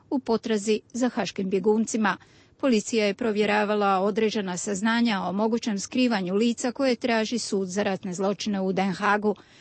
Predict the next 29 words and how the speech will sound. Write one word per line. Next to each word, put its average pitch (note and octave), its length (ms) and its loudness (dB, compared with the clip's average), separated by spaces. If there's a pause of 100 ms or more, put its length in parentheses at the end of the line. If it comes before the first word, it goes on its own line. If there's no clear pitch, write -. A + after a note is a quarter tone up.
(160)
Potraga A3+ 380 0
nije A3+ 260 2
pokazala A3 640 -2
da G3 140 -2
se G3 160 -6
u G3 100 -2
tom G#3 240 -2
dijelu G#3+ 260 2
Crne G3 340 -4
Gore G#3+ 300 0
kriju B3 340 0
haški G3+ 400 -4
bjegunci, A#3+ 580 2 (340)
objavljeno F3+ 580 -2
je F3 80 -6
iz E3+ 100 -10
crnogorske F#3 580 -6
policije. G#3 640 0 (520)
Iako G#3 340 2
policija A3 640 0
nije G#3+ 380 0
objavila A3+ 520 2
imena G#3 400 -2
haških G3 460 -4
bjegunaca A3 600 0
za D#3+ 120 -6
kojima G3 320 -4
je F#3 120 -4
tragala, A#3+ 540 2